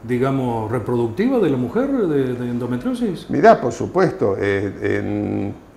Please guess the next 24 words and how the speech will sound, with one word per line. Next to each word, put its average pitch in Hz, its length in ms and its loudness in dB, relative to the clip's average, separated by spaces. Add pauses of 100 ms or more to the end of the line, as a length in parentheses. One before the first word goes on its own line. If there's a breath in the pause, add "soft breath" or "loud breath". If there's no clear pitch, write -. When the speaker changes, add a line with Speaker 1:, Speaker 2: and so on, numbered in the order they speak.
(100)
Speaker 2:
las 117 180 -2
más 214 180 4
frecuentes 185 640 2
son 139 200 0
las 123 80 0
endometriosis 107 580 -2
intestinales, 139 920 0
sobre 95 280 -4
todo 104 160 -2
el 101 120 0
intestino 104 460 -4
izquierdo 123 480 2
a 95 60 2
nivel 95 300 0
del 90 100 0
recto 92 240 -4
sigma, 127 400 2
el 104 60 -4
intestino 104 440 -4
derecho 117 440 2
a - 20 -4
nivel 95 260 -2
del 92 140 0
apéndice, 110 880 -2